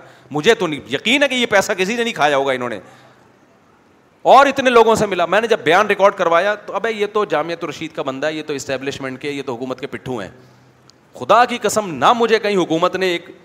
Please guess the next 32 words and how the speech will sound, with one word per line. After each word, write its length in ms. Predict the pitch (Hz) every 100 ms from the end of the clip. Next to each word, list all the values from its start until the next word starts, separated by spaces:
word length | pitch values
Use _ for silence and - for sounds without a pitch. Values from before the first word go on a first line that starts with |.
| _ _ _ _ _ _ _ _ -
کچھ 260 | 190 -
اس 180 | 190 -
پہ 160 | 190 175 175 -
کچھ 180 | 190 -
ایک 240 | - 170 165
لفظ 340 | 113 127 220
بولا، 340 | 175 196 202 196
نہ 160 | 147 190
کوئی 120 | 196 175
ڈاکٹروں 460 | 139 143 - 196
سے 100 | 185
لفافہ 340 | 185 165 165 180
ملا۔ 420 | 165 160 165 165 - -
اپنی 300 | - - 202
ذمہ 200 | 175 170
داری 280 | 160 160 202
محسوس 380 | 165 151 165 160
کی۔ 120 | 185
ہم 100 | 147
نے 100 | 170
کہا، 120 | 170
"یار، 240 | 147 139 185
یہ 220 | 190 185 - - - _
بہت 360 | 113 180 202 120
برا 120 | 196
امیج 300 | 247 208 202
جا 160 | 170 170
رہا 60 |
ہے 60 | 185
مذہبی 280 | 160 160 156
طبقے 300 | 135 - 107
کا۔" 140 | 92